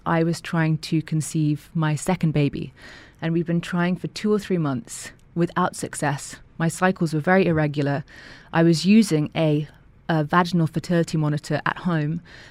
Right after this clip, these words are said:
and I knew I wasn't ovulating. And I thought, "This is a bit strange." So I went to see a doctor,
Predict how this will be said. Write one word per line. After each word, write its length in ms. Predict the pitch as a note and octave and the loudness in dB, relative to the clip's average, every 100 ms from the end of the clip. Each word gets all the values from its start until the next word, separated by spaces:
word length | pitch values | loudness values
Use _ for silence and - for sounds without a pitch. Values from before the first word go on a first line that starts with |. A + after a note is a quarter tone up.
| - | -8
and 100 | D#3+ | 0
I 80 | E3 | 2
knew 200 | E3+ G3 | 4 6
I 100 | F#3+ | 4
wasn't 260 | D#3+ D#3 - | 2 0 -2
ovulating. 680 | D#3 D#3 C#3+ D3+ - D#3 D#3 - - - - _ - - | -2 0 -2 -4 -6 -6 -8 -14 -20 -20 -20 _ -20 -4
And 100 | F3 | 0
I 80 | D#3 | 0
thought, 220 | D#3+ D3+ | 0 -2
"This 120 | D3+ | -2
is 100 | D#3+ | -2
a 40 | D3+ | 0
bit 200 | F#3 - | 0 -2
strange." 500 | - C#3+ C#3 - - - - | -4 -4 -4 -6 -10 -16 -8
So 140 | - | 0
I 80 | D#3+ | 4
went 220 | F3 - | 4 2
to 60 | G3 | -4
see 160 | - | 0
a 40 | D#3+ | 0
doctor, 500 | D#3+ - - C#3+ | 0 -2 -6 -6